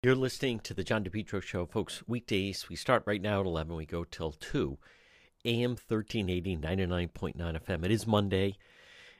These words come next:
and Governor McKee is gonna be down in Washington. And, you know, I'm sure very excited and gonna be at the White House for the big, uh, signing that they were able to get through regarding infrastructure.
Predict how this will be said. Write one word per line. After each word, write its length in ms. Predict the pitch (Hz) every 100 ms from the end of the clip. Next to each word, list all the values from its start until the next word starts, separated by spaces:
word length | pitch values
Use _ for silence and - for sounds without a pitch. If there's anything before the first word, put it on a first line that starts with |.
| _
and 340 | 110 117 113 107
Governor 260 | 156 254
McKee 520 | 233 - - 87 92 - _ _ _ _ _ _ _ _ - -
is 160 | - 107
gonna 160 | 123 113
be 100 | 120
down 220 | 110 107
in 140 | 104
Washington. 600 | 92 87 - 82 - - - _ _ _ -
And, 720 | 92 87 87 85 82 80 80
you 140 | - 165
know, 80 |
I'm 100 | 113
sure 200 | 113 -
very 200 | 90 95
excited 600 | 92 - - 90 87 90
and 120 | 78 71
gonna 140 | 85
be 120 | 82
at 100 | 78
the 140 | 87 80 _ - - - _ _
White 220 | 101 107
House 360 | 98 95 90 -
for 180 | -
the 120 | 78 80
big, 400 | 92 80 - 85
uh, 200 | 71 67
signing 680 | - - 107 107 101 98
that 180 | 85 80
they 120 | 90
were 140 | 85 92
able 100 | 76
to 60 |
get 240 | 73 87 -
through 240 | 95 95
regarding 520 | 85 73 82 73 71 -
infrastructure. 840 | 117 - - - 107 - 110 95